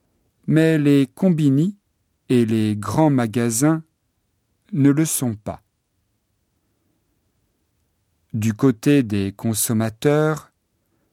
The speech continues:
vingt-neuf pour cent d'entre eux disent qu'ils emmènent souvent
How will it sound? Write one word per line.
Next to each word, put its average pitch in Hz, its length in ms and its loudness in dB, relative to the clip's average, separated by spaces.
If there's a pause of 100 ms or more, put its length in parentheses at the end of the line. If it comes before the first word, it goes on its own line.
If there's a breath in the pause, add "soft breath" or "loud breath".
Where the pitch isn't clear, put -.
(420)
vingt-neuf 160 840 0
pour 160 240 -4
cent 143 400 2
d'entre 110 560 -4
eux 160 160 -2 (880)
disent 180 400 0
qu'ils 120 460 0
emmènent 143 420 2
souvent 131 640 -2